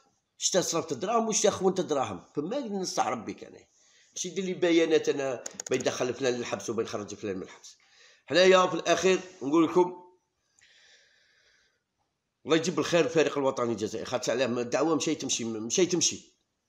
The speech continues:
ماهيش تمشي، حابسة، تربص ومازال ما عرفناش وين غادي يديروا. مازال تربص، الناس صاي كاع باغي تدخل في تربصات، حنا مازلنا ما عرفناش تربص وين تا.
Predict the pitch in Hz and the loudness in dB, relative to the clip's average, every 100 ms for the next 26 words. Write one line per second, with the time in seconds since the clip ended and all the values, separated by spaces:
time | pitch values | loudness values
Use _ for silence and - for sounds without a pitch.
0 | _ 139 190 196 185 - 120 170 165 - | _ 2 4 4 0 0 0 0 -2 -4
1 | 85 - 165 160 156 208 175 175 135 156 | -10 -2 2 2 2 -2 0 0 2 2
2 | 143 143 139 139 - 131 110 110 95 82 | 2 0 0 -2 -2 -4 -4 -6 -6 -8
3 | 73 _ _ _ 123 120 143 113 120 110 | -10 _ _ _ -2 0 0 -2 -2 -4
4 | 101 - 120 123 - 120 95 123 127 127 | -6 -6 -4 -2 -2 -4 -2 -2 -2 -6
5 | 123 120 104 113 117 139 156 - 139 131 | -8 -10 -4 -4 -4 -6 -8 -6 -2 -2
6 | 123 156 143 127 113 113 95 - _ _ | -2 -2 0 0 0 -6 -10 -14 _ _
7 | _ 139 127 117 - 120 113 175 180 | _ -2 0 -2 -4 -6 -4 -4 -4